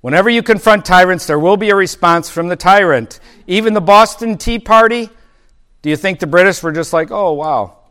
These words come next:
that was something"? They were ticked. There's volumes to read about what they said over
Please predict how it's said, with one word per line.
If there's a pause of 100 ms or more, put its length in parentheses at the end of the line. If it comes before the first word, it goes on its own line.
(680)
that
was
something"? (2500)
They
were
ticked. (320)
There's
volumes
to
read
about
what
they
said
over